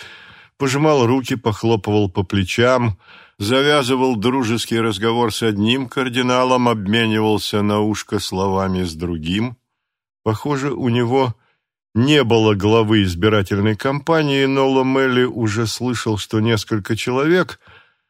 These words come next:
среди них архиепископ Толедо Модесто Вилануэва,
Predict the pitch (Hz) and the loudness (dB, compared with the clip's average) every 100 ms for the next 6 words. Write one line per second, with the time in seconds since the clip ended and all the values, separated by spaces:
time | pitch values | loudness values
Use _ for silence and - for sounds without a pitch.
0 | _ - - 107 104 110 104 110 92 - | _ -14 -2 0 2 2 0 -2 -4 -2
1 | 104 95 110 104 - 101 - 101 98 104 | -2 -2 -4 -4 -4 -6 -4 -2 2 2
2 | 95 101 95 95 90 104 92 - 95 92 | 2 0 2 0 2 0 0 -2 0 0
3 | 85 _ _ _ - 101 98 95 92 95 | -4 _ _ _ -4 0 2 2 2 2
4 | 117 120 120 101 | 2 4 2 0